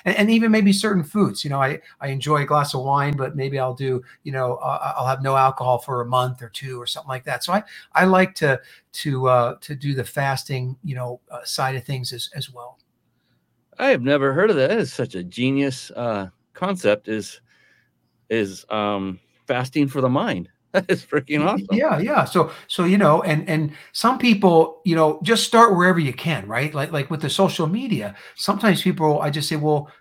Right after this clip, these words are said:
Speaker 1: just try to s-, like, if you're watching it all the time, just go for a few hours without it," right? Or, or maybe you could do a half a day, right? Or maybe you can do one day, you know,
Speaker 2: <laughs>
Speaker 1: whatever the case may be. Now, sometimes you have to do it for business. So
Speaker 2: Right.
Speaker 1: there's times where I'm fasting, but I have to go in for a business purpose.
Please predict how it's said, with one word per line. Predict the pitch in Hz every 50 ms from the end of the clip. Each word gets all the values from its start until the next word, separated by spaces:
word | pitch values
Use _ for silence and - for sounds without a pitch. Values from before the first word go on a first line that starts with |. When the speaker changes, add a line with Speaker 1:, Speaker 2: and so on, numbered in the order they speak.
| _ _
Speaker 1:
just | - 202 196 196 -
try | - 226 226
to | 202
s-, | 156 151 - - -
like, | 208 156 139 139
if | 160 131
you're | 143 147 135
watching | 135 151 165 160 - 175 156
it | 143
all | 147 147 143 131
the | 127
time, | - - 185 170 151 143
just | 139 143 135 - - -
go | 156 151 147
for | 147 151 139 131 143 -
a | - 143
few | - - 165 143
hours | 127 127 147 143 107 95 90 - 120
without | 117 110 104 101 101
it," | -
right? | 127 135 147 165
Or, | 180 156 143 131 - - - - _ _ 151
or | 156 - 165 147 139
maybe | 143 143 147 151 160
you | 151
could | - 147
do | 139 160 147
a |
half | 117 - 170 190 196 196
a | 131
day, | - - 110 - _ _
right? | - 120 127 151 175 -
Or | 139
maybe | 123 131 135 143 147 151
you | 151
can | 156 147
do | 151 165 160
one | 147 139 170 226 262 226
day, | - - - - - _
you | - 117
know, | 110 104 - - -
Speaker 2:
<laughs> | - -
Speaker 1:
whatever | - 151 165 165 160
the | 156
case | 151 - 160 151 -
may | 185 147
be. | 135
Now, | 165 165
sometimes | 160 - - 254 - 240 220 196
you | 208
have | 185 147
to | 151
do | 147 175 160
it | -
for | - 139 123
business. | - 151 151 143 - - 113 117 - - - - - - - _
So | - - 170
Speaker 2:
Right. | 156
Speaker 1:
there's | 151 147 -
times | - - 208 208 220 202 196
where | 185 165
I'm | 151 143 123
fasting, | - - 170 165 156 147 - - 147
but | 139 131
I | 127
have | 135 143 -
to | - 139
go | 135 135
in | 143 139
for | 127 - 131
a | 123
business | 117 139 165 160 - 156 135 -
purpose. | - - 131 123 - 131 - - -